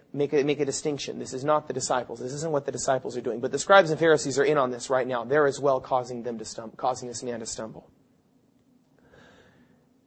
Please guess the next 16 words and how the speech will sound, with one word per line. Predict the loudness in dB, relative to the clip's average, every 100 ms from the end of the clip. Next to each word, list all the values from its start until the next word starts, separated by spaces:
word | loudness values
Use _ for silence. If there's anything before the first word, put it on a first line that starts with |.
| _ _ _ -20 -20 _ _ _ _ _ _ _ _ _ _ -20 -20 _ -20 -18
Shut | 0 10 12
up | 10
the | 8
kingdom | 2 4 2
of | 2
heaven. | 2 2 0
They've | -2 -2
kept | 0 0 0
someone | -4 0 0 -2
from | -6
heaven | -4 -4 -6 -14 _ _ _ _ _ _
by | -2 0
their | 2
manipulation | 0 -4 -4 -4 -4 -6 -14
of | -14
people. | -18 -18 -20